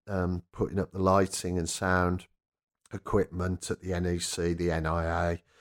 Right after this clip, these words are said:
um, working, you know, quite weird hours, but, you know, it was nice having money coming in, working in the music industry. You're seeing bands as well, walking backstage. It's all quite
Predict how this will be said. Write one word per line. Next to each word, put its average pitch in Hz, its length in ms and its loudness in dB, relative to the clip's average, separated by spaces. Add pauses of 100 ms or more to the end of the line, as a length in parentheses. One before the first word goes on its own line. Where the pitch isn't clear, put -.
(560)
um, 78 500 0
working, 82 640 -2 (680)
you 98 100 -4
know, 80 100 -2
quite - 260 0
weird 92 480 4
hours, 87 500 4
but, - 240 -2 (380)
you - 60 -2
know, 123 60 6
it - 20 6
was 98 120 0
nice 113 400 6
having 98 280 2
money 110 280 6
coming 85 340 -4
in, 85 200 -2
working 110 400 4
in 95 80 2
the 90 80 4
music 95 580 4
industry. 80 680 -2
You're 90 100 2
seeing 107 500 4
bands 90 500 2
as - 160 -10
well, 95 160 4
walking 90 380 0
backstage. 90 920 -2
It's - 160 -12
all 160 180 2
quite 92 320 2